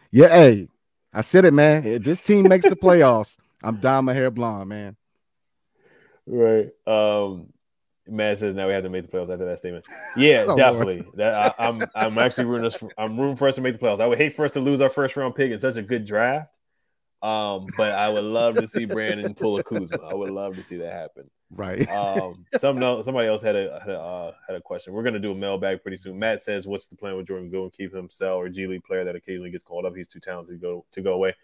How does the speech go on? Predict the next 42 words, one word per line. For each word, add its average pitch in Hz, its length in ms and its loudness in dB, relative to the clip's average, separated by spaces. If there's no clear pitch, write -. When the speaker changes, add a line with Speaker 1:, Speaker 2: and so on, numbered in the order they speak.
Speaker 2:
Um, 110 220 2
we're 160 100 4
gonna 170 120 6
talk 156 80 4
about 139 260 6
in, 123 140 -2
p-, 135 100 2
talk 139 140 2
about 120 200 2
that 117 180 2
in 104 80 -8
the 98 60 -6
mailbag 110 440 0
episode 104 380 -4
on 90 200 -12
Tuesday. 110 440 -4
So 98 100 -8
that's 101 140 -4
a 98 40 -12
good 95 140 -6
question. 101 420 -6
Um, 107 440 0
the 107 280 -4
Capital 175 280 4
City 151 180 0
Go-Go, 135 260 4
they 123 120 2
did 127 220 0
win 127 180 -2
the 147 100 -2
other 143 140 -2
night. 139 140 -4
I 113 60 -2
saw 113 160 -2
Chris 120 180 -6
Dunn 110 200 -4
had 113 140 -2
a 98 60 -4
game 104 300 -6
winner 107 220 -6
in 90 60 -12
overtime. 120 600 -8